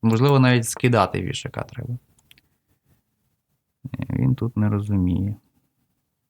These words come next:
Що мі-, мі-, що мі від нього хотіли? Кінь Ф п'ять, потім Ж шість, ну, він сюди, да, підеш. Ну, добре.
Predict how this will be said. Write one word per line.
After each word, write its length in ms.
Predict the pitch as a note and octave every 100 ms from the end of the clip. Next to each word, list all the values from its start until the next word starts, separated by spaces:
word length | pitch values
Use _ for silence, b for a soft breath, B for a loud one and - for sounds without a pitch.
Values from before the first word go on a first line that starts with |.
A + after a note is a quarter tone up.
| _
Що 200 | - -
мі-, 320 | A#2 G#2+ G2 G#2+
мі-, 360 | G2+ C3+ - - _
що 220 | - D3
мі 280 | A#2 E3 -
від 180 | G#2+ G#2
нього 300 | A2+ A#2 A#2+
хотіли? 600 | - - - - - A#2+ _ _ _ _ _ _ _ _ _ _
Кінь 180 | - G2+
Ф 180 | G2+ - _
п'ять, 260 | B2+ C#3+
потім 300 | C3 A#2 A#2
Ж 140 | A2 G#2+
шість, 300 | - C3 A#2
ну, 60 |
він 100 | A2+
сюди, 220 | A#2 G#2
да, 100 | F#2+
підеш. 380 | G2 - - -
Ну, 80 | C3
добре. 320 | A2 G2+ G#2